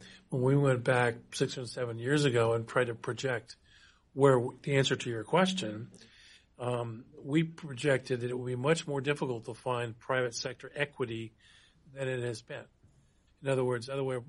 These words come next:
way of putting it is we are finding much more interest in the private sector than we had expected on the equity side,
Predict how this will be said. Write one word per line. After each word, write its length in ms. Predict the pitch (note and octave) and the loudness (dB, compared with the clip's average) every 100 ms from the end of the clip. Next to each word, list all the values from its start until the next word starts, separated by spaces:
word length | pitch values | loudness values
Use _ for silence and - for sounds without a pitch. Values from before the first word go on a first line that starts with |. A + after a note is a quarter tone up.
| E3+ | -8
way 220 | C#3 C3+ | -4 -2
of 100 | A#2 | 2
putting 360 | E3 D3 C3 | 2 4 2
it 20 | B2 | 0
is 120 | A2 | -2
we 220 | B2+ D#3 | 2 2
are 60 | D#3 | 2
finding 720 | - C#3 B2+ B2 A#2+ A#2 A2+ - - - _ _ _ | -2 -2 -2 -4 -6 -8 -10 -14 -20 -20 _ _ _
much 260 | - D#3+ D#3+ | 0 0 0
more 200 | D3+ C#3 | -6 -2
interest 520 | D#3 F3 C#3+ A#2 - | -2 -2 0 -2 -4
in 100 | D3+ | -14
the 100 | B2 | -14
private 380 | A#2 B2+ B2 A#2 | -8 -4 -2 -4
sector 560 | - A#2+ - - A2+ - _ _ _ _ | -4 -6 -6 -10 -12 -12 _ _ _ _
than 160 | - C3 | -4 -2
we 140 | C3+ | 0
had 100 | C3 | -2
expected 600 | B2 - - C#3 - A#2 | -4 -6 2 2 2 -6
on 200 | - C3 | -2 -2
the 160 | B2 D3 | -2 -2
equity 400 | C3 - A#2+ A2+ | -2 -2 -8 -6
side, 520 | - E3 C3 A2 A2 | -6 -6 -6 -8 -18